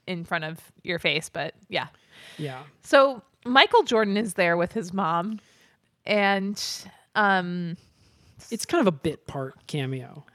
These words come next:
Speaker 1: Yes.
Speaker 2: Um,
Speaker 1: Uh, but he's there, and his
Speaker 2: Yeah.
Speaker 1: mom's there, and they're enjoying their meal, and he's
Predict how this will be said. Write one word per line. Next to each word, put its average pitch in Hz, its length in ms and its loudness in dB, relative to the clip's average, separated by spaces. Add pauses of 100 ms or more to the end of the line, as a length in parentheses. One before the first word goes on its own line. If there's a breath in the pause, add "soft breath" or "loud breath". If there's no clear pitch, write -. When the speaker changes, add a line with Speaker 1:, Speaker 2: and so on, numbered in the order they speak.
(580 soft breath)
Speaker 1:
Yes. - 520 -6 (140)
Speaker 2:
Um, 131 560 -12 (2000)
Speaker 1:
Uh, 147 220 -6
but 202 240 0
he's 254 200 -2
there, 196 400 -2
and 226 100 -4
his 233 180 2
Speaker 2:
Yeah. 139 60 -2
Speaker 1:
mom's 175 320 -2
there, 175 320 4
and 208 100 -2
they're 208 140 4
enjoying 175 540 0
their 165 380 0
meal, 170 580 0
and 165 280 0
he's 185 480 -4